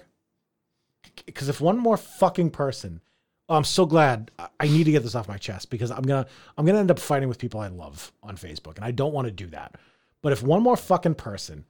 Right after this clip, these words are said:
posts on Facebook that the flu is more deadly than coronavirus, I'm gonna fucking blow my head off.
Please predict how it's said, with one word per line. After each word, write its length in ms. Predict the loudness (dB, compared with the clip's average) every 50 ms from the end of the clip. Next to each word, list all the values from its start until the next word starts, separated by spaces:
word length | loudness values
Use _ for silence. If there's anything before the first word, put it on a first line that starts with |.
| _ _ _
posts 420 | 0 2 2 2 0 -2 -6 -8
on 180 | -8 -6 -6 -6
Facebook 480 | -6 -8 -10 -12 -12 -14 -16 -16 -18 -18 _ _ _ _ _ _
that 260 | -8 -8 -8 -8 -8 -12
the 60 | -12
flu 460 | -10 -4 0 4 6 6 6 6 4
is 180 | 0 -2 0 0
more 180 | 2 2 2
deadly 380 | 2 0 -2 -2 -2 -4 -4 -6
than 140 | -6 -8 -10
coronavirus, 640 | -8 -8 -8 -8 -8 -8 -10 -12 -14 -14 -16 -12 -8
I'm 60 | -6
gonna 120 | -4 -4 -6
fucking 480 | -6 -8 -2 -2 -2 0 0 -4 -4
blow 220 | -2 -4 -4 -4 -4
my 120 | -6 -8
head 180 | -8 -10 -12 -12
off. 300 | -14 -16 -16 -18 -20